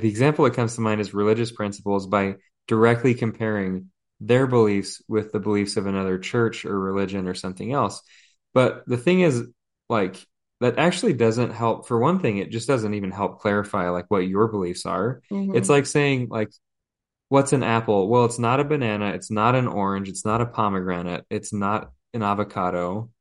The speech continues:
Speaker 1: Like,
Speaker 2: Mm-hmm.
Speaker 1: but what is an apple? <laughs> You know what I mean?
Speaker 2: Mm-hmm.
Speaker 1: Like, that's, you're missing the point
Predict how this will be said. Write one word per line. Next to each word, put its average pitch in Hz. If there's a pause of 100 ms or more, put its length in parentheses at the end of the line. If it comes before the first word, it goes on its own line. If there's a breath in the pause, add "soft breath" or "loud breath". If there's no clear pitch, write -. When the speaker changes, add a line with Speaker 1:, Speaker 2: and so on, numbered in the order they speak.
(140)
Speaker 1:
Like, 139
Speaker 2:
Mm-hmm. 190
Speaker 1:
but 120
what 117
is 107
an 95
apple? 98 (100)
<laughs> -
You 160
know 135
what 110
I 107
mean? 107
Speaker 2:
Mm-hmm. 110
Speaker 1:
Like, 95 (340)
that's, 107 (640)
you're 113
missing 120
the 101
point 95